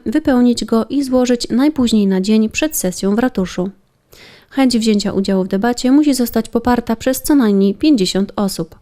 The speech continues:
poucza Biuro Rady Miejskiej. Na dostępnym druku jednak jest tylko dwadzieścia miejsc na wpisanie nazwisk i podpisy popierających. Warto więc zadbać, by umieszczona w formularzu tabela została powiększona do uzyskania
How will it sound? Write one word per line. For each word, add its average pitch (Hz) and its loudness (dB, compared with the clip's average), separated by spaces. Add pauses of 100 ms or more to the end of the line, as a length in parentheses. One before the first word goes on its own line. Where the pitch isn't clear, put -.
(120)
poucza 240 0
Biuro 196 0
Rady 180 -4
Miejskiej. 196 -2 (260)
Na 226 2
dostępnym 294 2
druku 202 -2
jednak 247 0
jest 285 -4
tylko 247 -2
dwadzieścia 226 -2
miejsc 208 0
na 208 -2
wpisanie 196 -2
nazwisk 233 -4
i 262 -4
podpisy - -4
popierających. 190 -2 (360)
Warto 214 -2
więc 196 0
zadbać, 226 -2
by 226 0
umieszczona 233 2
w 214 -8
formularzu 202 0
tabela 220 0 (340)
została 285 0
powiększona 233 2
do 269 2
uzyskania 226 0